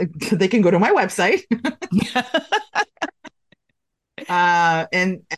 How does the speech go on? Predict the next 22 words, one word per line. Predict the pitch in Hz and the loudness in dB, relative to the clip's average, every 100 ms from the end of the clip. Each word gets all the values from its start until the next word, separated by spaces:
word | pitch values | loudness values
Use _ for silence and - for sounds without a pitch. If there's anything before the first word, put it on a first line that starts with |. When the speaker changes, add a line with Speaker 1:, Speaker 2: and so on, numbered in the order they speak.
| - | -4
Speaker 1:
I'm | 175 | -2
sure, | 170 - 202 | -2 0 0
I'm | 170 | 0
sure | 165 180 | -2 -4
you're | 165 | 0
probably | 160 156 | -2 0
gonna | 160 | 0
have | 160 | 0
this | 151 - | -2 -6
on | 160 | -4
the | |
show | 151 254 | -2 0
notes. | 240 226 196 | 0 0 -2
I | 151 - - | -6 -8 -8
know | 151 | -4
my | 143 | -2
name | 143 139 | 0 0
is | 139 | 0
very | 135 | 0
hard | 147 151 147 | 0 -2 -4
to, | - 214 - | -2 -2 -2
<laughs> | 277 | -6